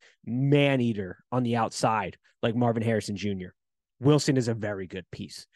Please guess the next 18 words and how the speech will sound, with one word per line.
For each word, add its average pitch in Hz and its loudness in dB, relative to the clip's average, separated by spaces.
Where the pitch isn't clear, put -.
This 139 0
is 143 2
a 139 4
very 139 6
complimentary 123 0
football 101 -6
team. 104 -10
We've 139 0
seen 226 0
rushing 139 0
attacks 185 0
sort 160 -4
of - -10
come 143 -2
down 117 0
recently, 156 -4
which 160 0
I, 160 4